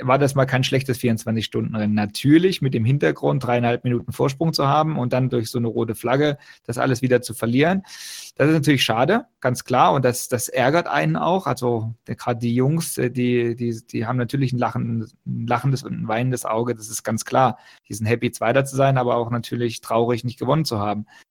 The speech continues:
Auf der anderen Seite, Sicherheit spielt immer, die, die, ist der wichtigste Faktor, das ist immer Safety First. Deswegen, die rote Flagge war berechtigt, war alles okay. Ähm, ist halt einfach dumm gelaufen. Ist halt wirklich,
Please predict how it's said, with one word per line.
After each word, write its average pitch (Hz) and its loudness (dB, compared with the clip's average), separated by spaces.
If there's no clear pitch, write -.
Auf 104 -6
der 107 0
anderen 139 4
Seite, 131 4
Sicherheit 123 2
spielt 123 -2
immer, 123 0
die, 117 -2
die, 120 0
ist 117 -2
der 117 2
wichtigste 135 -2
Faktor, 135 0
das 120 -2
ist 117 -6
immer 120 0
Safety 123 -2
First. 135 0
Deswegen, 120 0
die 120 -4
rote 120 0
Flagge 117 -2
war 127 4
berechtigt, 139 0
war 120 2
alles 123 0
okay. 131 0
Ähm, 117 0
ist 135 0
halt 139 4
einfach 151 2
dumm 131 2
gelaufen. 135 0
Ist 131 -4
halt 139 2
wirklich, 165 0